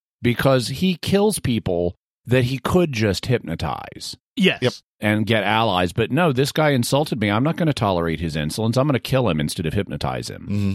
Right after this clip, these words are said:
Speaker 2: That's one of the things I noticed is there's this, this inconsistency between when he'll hypnotize and when he'll just kill somebody, even somebody who might be useful. Uh, there, and some of that, you're right, is some of that,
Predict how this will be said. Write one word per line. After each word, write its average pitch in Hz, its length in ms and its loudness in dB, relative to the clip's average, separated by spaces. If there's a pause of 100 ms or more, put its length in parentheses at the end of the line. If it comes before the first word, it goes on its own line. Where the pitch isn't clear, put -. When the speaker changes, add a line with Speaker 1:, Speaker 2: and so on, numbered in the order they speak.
(200)
Speaker 2:
That's 220 180 0
one 240 100 4
of 233 40 -2
the 226 60 0
things 202 220 0
I 165 60 4
noticed 160 380 2
is 123 120 -6
there's 139 220 0
this, 135 160 -6 (100)
this 151 300 0
inconsistency 165 680 0
between 131 320 -2
when 156 160 2
he'll 156 180 4
hypnotize 131 680 0
and 120 140 -4
when 123 160 -2
he'll 117 180 -2
just 120 300 -6 (340)
kill 170 200 2
somebody, 110 560 -4 (240)
even 190 260 4
somebody 160 320 2
who 160 140 4
might 160 300 2
be 170 100 -2
useful. 143 680 0 (280)
Uh, 110 280 -2
there, 123 260 -2
and 131 320 -10
some 175 160 2
of 165 60 2
that, 156 180 2
you're 156 160 2
right, 156 220 4
is 131 140 -2
some 170 160 -2
of 165 60 -2
that, 135 160 -2